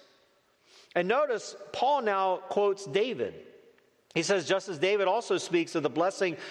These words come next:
of the one to whom God counts righteousness apart from works, blessed are those whose lawless deeds are forgiven and whose sins are covered."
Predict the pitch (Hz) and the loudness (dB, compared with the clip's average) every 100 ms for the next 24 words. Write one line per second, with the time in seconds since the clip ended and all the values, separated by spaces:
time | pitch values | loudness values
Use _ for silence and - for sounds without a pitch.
0 | - - 170 156 180 170 175 196 190 180 | -14 -2 0 2 2 4 2 2 0 2
1 | 190 190 185 190 190 - 202 202 175 196 | 2 2 2 2 0 -2 -2 0 0 0
2 | 226 196 165 147 151 - 185 190 185 175 | 0 -4 -2 -2 0 2 0 0 -2 2
3 | 226 160 - - - - 165 208 233 - | 0 -2 -8 -14 -10 0 2 2 -2 -2
4 | 190 208 165 160 170 170 165 135 131 147 | 0 2 4 4 4 2 0 0 0 2
5 | 180 233 233 214 147 147 156 - 147 165 | 4 4 2 2 2 2 2 0 2 0
6 | 175 208 180 269 311 165 104 - - 160 | 0 -2 2 2 2 2 0 -12 -4 0
7 | 170 208 - - 185 233 240 190 214 220 | 2 0 0 0 2 2 0 0 -2 -2
8 | - 294 311 214 156 - | -2 0 2 2 0 -4